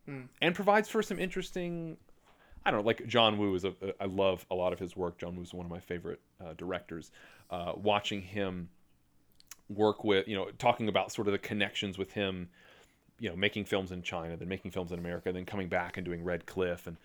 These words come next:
Speaker 2: you know, wor-, working with Chow Yun-fat again after this huge break. All that kind of stuff I think is really interesting and creates these interesting narratives that are fun to talk about. Oh, it's his, th-, this first film to last film. I, I love all that kind of stuff. And I think it's really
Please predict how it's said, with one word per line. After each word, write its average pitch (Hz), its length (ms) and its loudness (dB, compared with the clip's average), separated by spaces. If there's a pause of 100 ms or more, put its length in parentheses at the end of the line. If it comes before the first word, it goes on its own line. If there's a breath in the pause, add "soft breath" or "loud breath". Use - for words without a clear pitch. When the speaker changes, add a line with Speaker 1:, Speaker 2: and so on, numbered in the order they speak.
(360 loud breath)
Speaker 2:
you 98 120 -6
know, 85 140 -6
wor-, 95 140 -10
working 117 340 2
with 104 100 -4
Chow 107 220 6
Yun-fat 98 440 6
again 92 220 -2
after 90 160 -6
this 90 160 -8
huge 98 300 -4
break. 95 300 0
All 190 140 4
that 175 120 -2
kind 185 160 -6
of 131 60 -8
stuff 139 220 -4
I 127 60 -2
think 143 160 -2
is 104 120 -2
really 117 240 2
interesting 104 480 -6
and 90 100 -6
creates 107 160 -4
these 101 140 -2
interesting 104 420 -6
narratives 90 420 0
that 95 100 0
are 87 60 -4
fun 87 200 -6
to 85 40 -8
talk 87 260 -2
about. 85 260 -4
Oh, 98 140 -4
it's 95 160 -8
his, 90 260 -8 (560 loud breath)
th-, - 140 -14
this 107 200 -4
first - 280 -4
film 90 200 -4
to 90 60 -2
last 87 300 -4
film. 85 120 -8
I, 92 180 -6
I 131 60 0
love 160 200 8
all 98 100 6
that - 160 -4
kind 78 160 -14
of - 60 -18
stuff. - 260 -8
And 101 60 -8
I 120 40 -8
think 151 160 -8
it's - 160 -10
really 117 360 -2